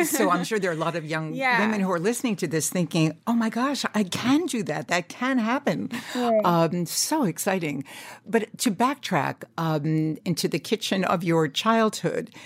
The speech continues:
Speaker 1: So you mentioned you grew up in London until you were four, then you went to India.
Speaker 2: Mm-hmm.
Speaker 1: Uh, you mentioned a grandmother. Who were some of the other women who were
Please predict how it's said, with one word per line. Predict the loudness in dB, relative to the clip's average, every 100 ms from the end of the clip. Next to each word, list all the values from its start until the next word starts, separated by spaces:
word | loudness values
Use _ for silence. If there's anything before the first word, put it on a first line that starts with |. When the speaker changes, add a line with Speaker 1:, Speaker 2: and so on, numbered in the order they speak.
| -12
Speaker 1:
So | -2 0
you | 2 2
mentioned | 2 0 0 2 4 4 2 -2 -6
you | -4 -2
grew | 2 0
up | 0 _ _
in | 0 2
London | 4 4 4 2
until | 0 0
you | 0
were | -2
four, | -2 2 4 4
then | 4 2
you |
went | 2 0
to | 0
India. | 0 2 4 4 4 2
Speaker 2:
Mm-hmm. | 0 -4 -8 -8 0
Speaker 1:
Uh, | 2
you | 4
mentioned | 4 4 2 2
a |
grandmother. | 4 4 6 4 2 2 0 -6 -16 -6
Who | 0
were | 0
some | 4 4
of |
the | 6
other | 4 2
women | 2 2 2
who | 0
were | 2 2